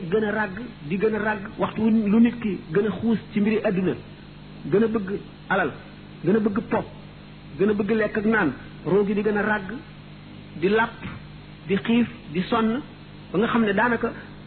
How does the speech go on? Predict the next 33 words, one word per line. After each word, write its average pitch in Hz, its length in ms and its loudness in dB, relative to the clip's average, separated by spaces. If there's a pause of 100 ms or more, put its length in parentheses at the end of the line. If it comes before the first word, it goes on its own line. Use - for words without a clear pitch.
(340)
dundal 226 440 4
gi 214 80 2
mu 254 80 4
koy 240 180 2
dundal 220 280 6
muy 226 180 2
dox 214 160 2
ak 208 120 -2
a 214 40 4
dikk 190 180 0
rek 208 160 2 (260)
la 190 120 0
ci - 120 -4
am, 220 240 -2 (340)
waaye 196 240 2
bu 190 140 0
tëddee 208 300 2
sax 226 100 -2 (420)
du 190 120 4
gént, 196 260 4
day, 190 140 0
bu 180 140 0
nelawee 202 300 4
rek 214 120 -2
day 185 100 -2
mel 180 140 0
ne 190 100 2
dee 165 140 2
na. 127 80 0 (1600)
Li 170 200 6
koy 254 260 2
dundal 226 300 4 (1040)
mooy 196 300 2